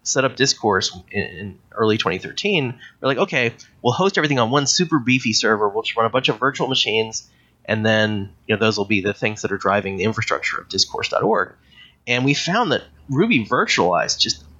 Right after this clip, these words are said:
awfully. Like, it was, like, forty percent performance loss. Like, really, really high numbers, much higher than I expected. With a V M, you expect, like, disk performance always takes a hit 'cause it's virtualized disk.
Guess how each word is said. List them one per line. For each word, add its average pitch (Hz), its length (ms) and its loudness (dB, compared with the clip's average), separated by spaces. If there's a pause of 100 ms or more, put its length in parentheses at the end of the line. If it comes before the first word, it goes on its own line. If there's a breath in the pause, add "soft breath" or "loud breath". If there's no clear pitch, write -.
awfully. 127 680 -2
Like, - 180 -4
it 107 100 0
was, 143 160 2
like, 104 220 -2
forty 147 440 2
percent 117 460 0
performance 117 520 0
loss. - 500 -2 (160)
Like, 95 140 -2 (120)
really, 190 340 2
really 147 220 2
high 123 240 0
numbers, 123 380 -2 (300 loud breath)
much 190 380 2
higher 165 280 2
than 120 140 2
I 95 60 2
expected. - 560 -2 (240 loud breath)
With 143 160 2
a - 20 0
V 196 220 2
M, 311 80 2
you 190 80 2
expect, 185 400 -2
like, 127 220 -2
disk - 260 -2
performance 170 520 0
always 127 300 0
takes - 220 -10
a 101 40 -16
hit - 240 -4
'cause 104 100 -12
it's 87 120 -12
virtualized 110 600 0
disk. - 380 -2